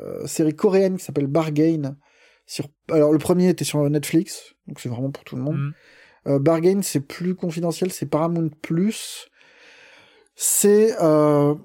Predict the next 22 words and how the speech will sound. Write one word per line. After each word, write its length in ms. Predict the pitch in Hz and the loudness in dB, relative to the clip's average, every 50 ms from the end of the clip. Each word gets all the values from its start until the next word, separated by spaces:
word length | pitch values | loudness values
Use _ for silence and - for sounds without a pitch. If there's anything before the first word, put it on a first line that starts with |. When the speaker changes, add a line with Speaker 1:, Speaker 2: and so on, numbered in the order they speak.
| _ - | _ -10
Speaker 1:
c'est 220 | - - - 156 147 | -8 -2 0 0 0
n'importe 600 | 135 135 147 143 135 - - 139 - - - 143 131 | 2 2 2 2 0 0 -2 -2 -2 -2 -4 -6 -4
quoi, 340 | - 135 135 135 151 110 - | 0 0 0 0 0 -2 -2
mais 540 | 143 139 139 139 143 147 147 151 156 160 147 - _ _ _ _ _ _ _ _ _ _ _ _ - | -2 0 0 2 4 4 4 4 4 2 -2 -6 _ _ _ _ _ _ _ _ _ _ _ _ -2
alors, 260 | - 156 151 139 - - - _ - - _ - | 0 2 2 0 -2 -6 -16 _ -20 -20 _ -6
c'est 180 | - - 190 | -2 0 2
l'inverse. 500 | 185 190 185 185 180 202 202 - - - | 4 4 4 4 4 4 2 -2 -2 0
Le 160 | 160 170 170 | 2 2 4
début 420 | 160 165 196 165 180 214 226 226 233 | 4 4 4 4 4 4 4 4 4
est 200 | - 165 156 147 | 4 2 2 2
formidable. 800 | - - - - - 175 151 147 160 160 156 156 147 156 160 | 0 -4 -8 -2 0 0 2 4 4 4 4 4 4 2 0
C'est 100 | - - | -2 -2
un 80 | 143 135 | -2 -2
truc 200 | 131 - 156 - | -4 -6 -10 -10
que 80 | - 147 | -6 -2
j'avais 240 | 139 139 135 143 139 | 0 2 2 2 0
pas 280 | 139 _ - 165 160 | 0 _ 2 2 4
vécu 280 | 156 156 156 147 - 175 | 4 2 0 0 -2 -2
depuis 320 | 165 156 147 - - 156 | 0 0 0 0 0 0
longtemps 480 | 151 151 151 165 175 156 - 175 175 170 | 2 2 2 2 0 0 0 0 2 0
en 60 | 151 | -2
série. 380 | 143 - - 151 147 160 170 | -2 0 0 0 0 0 -2